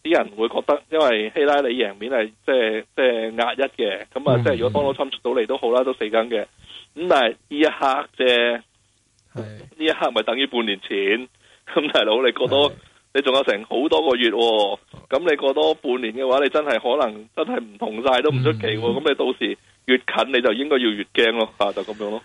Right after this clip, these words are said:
Speaker 2: OK，呃，有聽眾問 Alex，美股是否已見底？美股的生物科技方面有沒有運行？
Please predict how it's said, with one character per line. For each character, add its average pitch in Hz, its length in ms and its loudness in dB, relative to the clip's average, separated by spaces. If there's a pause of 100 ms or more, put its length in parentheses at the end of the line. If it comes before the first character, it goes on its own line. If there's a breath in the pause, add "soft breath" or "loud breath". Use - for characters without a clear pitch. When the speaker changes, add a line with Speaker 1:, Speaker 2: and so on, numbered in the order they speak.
(140)
Speaker 2:
OK， 165 460 -2
呃， 127 360 -2
有 131 100 -2
聽 214 200 -2
眾 202 180 0
問 160 420 0
Alex， 135 460 -2
美 135 200 0
股 113 200 0
是 - 180 0
否 135 200 0
已 139 120 -4
見 156 380 0
底？ 92 240 -4
美 127 200 2
股 117 200 -4
的 98 100 -2
生 170 300 2
物 151 120 2
科 185 260 2
技 151 160 2
方 127 180 0
面 131 160 2
有 87 100 -2
沒 113 120 0
有 127 160 2
運 139 200 2
行？ 113 460 0